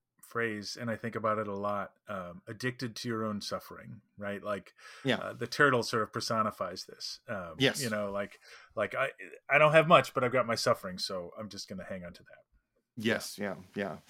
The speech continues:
Speaker 2: And, and so he, he gets where he, he's supposed to go, and that's when he kinda gets, like, uh, uh, r-, r-, is it, and this, this big wolf has been chasing him the whole time. Um,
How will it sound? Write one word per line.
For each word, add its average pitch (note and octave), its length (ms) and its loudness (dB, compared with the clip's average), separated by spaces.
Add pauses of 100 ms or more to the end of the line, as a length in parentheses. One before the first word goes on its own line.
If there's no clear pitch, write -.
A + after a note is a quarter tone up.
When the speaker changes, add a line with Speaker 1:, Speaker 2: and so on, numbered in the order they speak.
(460)
Speaker 2:
And, G3 360 4
and F3+ 260 4
so G#3+ 260 6
he, F#3+ 120 4
he F#3 240 -2
gets A3 300 2
where G3 160 6
he, E3+ 160 4
he's C#3 160 -2
supposed E3 340 2
to D#3 80 0
go, C#3+ 260 8
and B2+ 160 6
that's D3 220 4
when C#3+ 160 2
he B2+ 120 2
kinda C3 260 2
gets, A#2+ 320 2
like, G#2+ 380 2
uh, G2 460 2
uh, G2 440 -2
r-, A2 180 -2
r-, A#2+ 140 -2
is A2 320 -2
it, C3 160 0
and C3 160 4
this, B2+ 160 4
this B2 240 0
big A#2+ 340 4
wolf A2+ 560 4 (300)
has C3 100 4
been A2+ 220 4
chasing A2+ 420 4
him A2 140 6
the G#2+ 100 6
whole G#2+ 240 4
time. G#2 560 4 (320)
Um, G#2 640 4